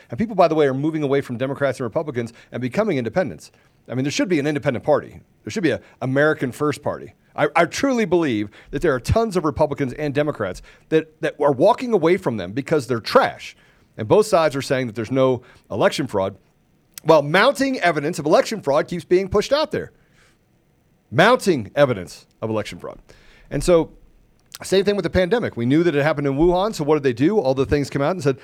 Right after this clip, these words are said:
"Hey, we're not gonna let you push this out there anymore. We're gonna say it's misinformation." We have our, our people out there that are fact-checking.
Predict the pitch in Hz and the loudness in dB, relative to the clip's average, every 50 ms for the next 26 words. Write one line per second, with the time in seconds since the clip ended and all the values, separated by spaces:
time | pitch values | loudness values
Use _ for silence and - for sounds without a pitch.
0 | - - - 139 147 143 147 151 147 143 143 147 147 143 143 139 135 123 - - | -14 -6 0 0 2 2 2 0 0 0 0 -2 0 0 0 0 0 -2 -4 -12
1 | _ - - 170 160 - 147 - 156 156 151 - 156 151 147 147 143 147 139 127 | _ 0 0 0 0 0 -2 0 0 0 0 0 -2 -2 -2 0 0 0 0 -2
2 | 110 107 123 - 160 151 127 123 151 143 - 156 135 - 139 135 143 147 131 - | -4 -6 -4 -2 -2 -2 -2 -2 -4 -4 -4 -4 -6 -6 -4 -2 -2 -2 -2 -2
3 | 147 131 117 113 147 139 131 127 113 - - - - - 113 - - 190 185 - | -4 -4 -2 0 0 0 0 0 -2 -6 -10 -12 -4 -4 -2 2 2 0 2 2
4 | 160 156 151 143 160 147 131 131 120 - - 151 147 143 - - - - 151 147 | 2 2 2 2 0 0 0 0 -2 2 2 2 2 2 0 0 0 0 -2 -8
5 | - | -8